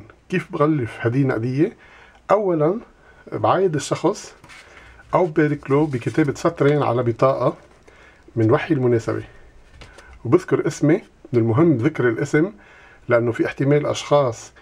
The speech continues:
تانيين يقدموا هدايا نقدية، فبهالشكل ما بينخلط الحابل بالنابل. وبعدين قبل ما أحط المصاري بالظرف، المهم إني أعد المبلغ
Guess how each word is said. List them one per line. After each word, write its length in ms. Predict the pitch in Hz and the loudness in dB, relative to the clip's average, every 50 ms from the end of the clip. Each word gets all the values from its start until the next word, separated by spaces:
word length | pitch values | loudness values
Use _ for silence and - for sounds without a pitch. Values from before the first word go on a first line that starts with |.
| - - - - _ _ _ - | -20 -20 -20 -20 _ _ _ 2
تانيين 380 | 127 120 120 135 147 151 143 | 2 4 4 4 4 4 4
يقدموا 600 | 123 117 120 - 156 151 139 123 123 120 110 107 - | 4 2 2 2 0 -2 -2 -2 0 0 0 0 0
هدايا 320 | - 113 117 139 139 131 | -2 0 2 4 4 4
نقدية، 500 | 120 113 110 113 127 127 123 120 123 135 | 2 0 -2 -4 -4 -4 -2 0 -2 -2
فبهالشكل 760 | 139 - 113 110 117 120 117 - - 143 139 - 131 135 147 - - _ - - _ _ _ _ _ _ - | -2 -4 -4 -2 0 -2 0 0 -2 -2 0 0 -2 -2 -2 -6 -14 _ -20 -20 _ _ _ _ _ _ 0
ما 60 | 143 | 2
بينخلط 440 | 156 165 170 151 - - 135 127 - | 4 4 2 2 2 0 -2 -2 -2
الحابل 340 | - - 120 120 117 123 120 | -4 -4 -2 -2 0 0 0
بالنابل. 440 | 117 135 147 165 147 107 - - - - - - - _ _ _ _ _ _ _ _ - - - _ _ _ _ _ _ _ _ _ _ - - - - _ _ _ _ - | 2 2 4 4 2 2 0 -6 -12 -14 -20 -20 -20 _ _ _ _ _ _ _ _ -18 -18 -18 _ _ _ _ _ _ _ _ _ _ -20 -20 -20 -20 _ _ _ _ -2
وبعدين 480 | 127 151 165 160 156 156 151 143 160 | 0 0 2 2 2 2 2 2 0
قبل 500 | 156 - - 175 175 180 156 131 113 - - - _ _ _ _ - - - - | 0 0 0 0 2 2 0 -2 -2 -6 -12 -18 _ _ _ _ -20 -10 -4 -2
ما 60 | 120 | -2
أحط 380 | - - - - - - - - _ - - 120 | 0 0 0 0 -2 -8 -20 -20 _ -12 -6 -2
المصاري 400 | 113 117 110 - 151 139 131 113 | -2 -2 0 2 0 0 0 -2
بالظرف، 520 | 131 139 131 143 135 135 156 175 - - _ _ _ _ _ _ _ _ _ _ _ _ _ _ - | -4 -4 -2 -2 0 0 -2 -4 -8 -14 _ _ _ _ _ _ _ _ _ _ _ _ _ _ -4
المهم 540 | 120 113 113 113 110 110 170 185 170 127 110 - - - _ _ _ _ _ _ _ _ _ _ _ _ _ _ _ _ _ _ _ - 127 | -2 0 0 2 2 4 4 4 4 2 0 -4 -12 -20 _ _ _ _ _ _ _ _ _ _ _ _ _ _ _ _ _ _ _ -4 -2
إني 220 | 120 117 117 113 | 0 2 2 2
أعد 240 | 107 131 160 160 170 | 2 2 2 2 2
المبلغ 520 | 165 156 156 151 147 151 170 180 220 - | 4 4 4 2 2 2 2 2 0 -2